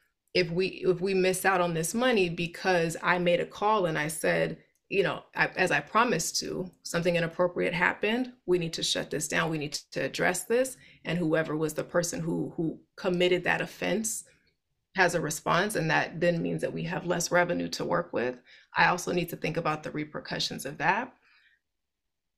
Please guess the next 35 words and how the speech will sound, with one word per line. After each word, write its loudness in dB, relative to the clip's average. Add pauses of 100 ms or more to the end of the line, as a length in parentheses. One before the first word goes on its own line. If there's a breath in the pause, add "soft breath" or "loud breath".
(380)
At 4
the 4
risk 2
of 0
rambling, 4
I 2
will -2
say -2
this. 2 (840)
I 6
think 2
it 4
is -4
also 2
important 0
that -2 (200)
you're 2
having 4
this -4
conversation -2
with -6
your 0
team, -2 (180)
you -6
know, -2
with -4
your 0
development 0
team, -2
but 4
also 2
perhaps 0
with 0
your 2
board, -2